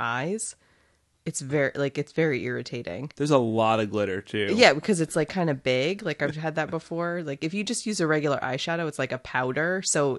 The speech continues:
Speaker 1: it's not as bad. Like, your eyes can
Speaker 2: You
Speaker 1: wash
Speaker 2: can
Speaker 1: it out.
Speaker 2: easily qu-, right
Speaker 1: But,
Speaker 2: out.
Speaker 1: yeah, when it's, like,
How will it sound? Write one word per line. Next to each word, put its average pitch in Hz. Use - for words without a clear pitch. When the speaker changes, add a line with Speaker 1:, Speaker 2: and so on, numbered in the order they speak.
Speaker 1:
it's 131
not 135
as 131
bad. 127
Like, 131
your 131
eyes 127
can 127
Speaker 2:
You 123
Speaker 1:
wash 117
Speaker 2:
can 120
Speaker 1:
it -
out. 127
Speaker 2:
easily 104
qu-, 101
right 107
Speaker 1:
But, 160
Speaker 2:
out. 165
Speaker 1:
yeah, 180
when 139
it's, 175
like, 151